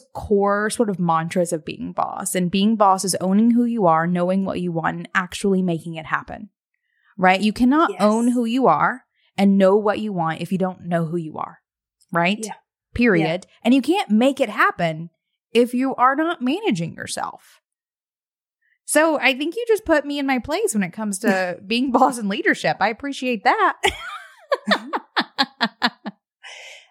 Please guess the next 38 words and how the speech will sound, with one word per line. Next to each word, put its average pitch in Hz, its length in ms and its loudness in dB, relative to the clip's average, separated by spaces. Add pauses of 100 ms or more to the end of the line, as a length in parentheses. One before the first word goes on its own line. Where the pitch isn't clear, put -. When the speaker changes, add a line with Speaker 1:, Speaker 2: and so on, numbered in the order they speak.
Speaker 2:
I 392 220 4
see 370 160 0
you 302 80 0
as, 277 140 -6 (260)
I 311 100 2
see 330 200 -6
this 302 180 -8
whole 294 180 -2
community 311 440 -8
as 202 100 -8
leadership. 202 400 -14 (200)
You 294 140 -6
know, 262 160 4
it, 285 140 4
Speaker 1:
Yeah. 226 140 4
Speaker 2:
it - 60 -2
is 294 300 -4
about 254 480 2
standing 285 600 0
up 220 240 -4
for 233 200 -10
what 214 320 0
you 226 760 -4
are 240 420 2
willing 269 520 0
and 240 260 -6 (400)
yearning 294 480 2
to 285 80 -10
create 381 420 -2
in 190 120 -8
this 190 180 -10
world. - 280 -8 (840)
Speaker 1:
Mm. 240 380 2 (200)
Speaker 2:
And 262 140 2
getting 320 220 4
on 427 140 2
with 196 100 -4
it. - 180 -14